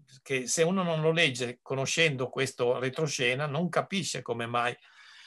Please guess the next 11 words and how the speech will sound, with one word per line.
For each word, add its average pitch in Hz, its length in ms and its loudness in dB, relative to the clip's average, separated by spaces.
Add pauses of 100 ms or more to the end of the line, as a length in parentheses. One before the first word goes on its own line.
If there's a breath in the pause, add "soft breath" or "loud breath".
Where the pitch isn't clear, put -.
(180 loud breath)
quel 135 180 0
libro 131 300 0
lì 147 240 0
abbia 139 400 2
questa 160 400 0
tirata 156 760 2
contro 160 380 4
l'antropologia 135 760 0
criminale 127 640 -2
di 123 100 -8
Lombroso, 120 680 -2